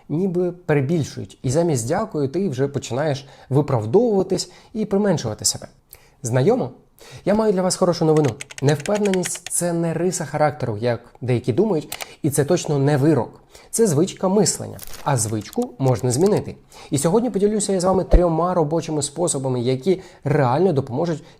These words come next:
підкрутити у себе оцей рівень самоповаги і нарешті послати того внутрішнього критика під три чорти. Обіцяю, тут не буде щось на кшталт типу "думай позитивно і просто повір у себе".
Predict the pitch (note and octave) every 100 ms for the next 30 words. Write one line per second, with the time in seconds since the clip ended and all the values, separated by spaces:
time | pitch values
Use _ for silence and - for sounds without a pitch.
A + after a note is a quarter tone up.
0 | - C4 C4+ G#3+ G#3 G#3+ G#3 G3+ F3 D#3+
1 | - F#3+ E3 C3+ B2+ E3+ C3 D3 E3 C3
2 | C3+ A#2+ C3+ G#3 F#3 - - - C3 -
3 | F#3 - E3 D3+ - C4 - - D3 G#3
4 | D3+ - B2 C#3 A#2+ - A2 F3+ F#3+ C3
5 | A#2+ A2 E3+ G#3 G3+ - C3+ B2 - F#3+
6 | G3 D#3 - - - _ - - - -
7 | C#3+ C#3+ G3+ G3+ D#3 C3+ C#3+ E3+ C#3 A#2
8 | B2+ - A#2 A2 - - B2 - A2+ A2+
9 | - - - C3 A3 G#3 F#3+ D#3 C3+ C3
10 | F3 G#3 F3+ E3+ - _ - G#2+ B2+ E3+
11 | G#3 G3 D3+ C3+ C3+ D3 - G#2+ G#2+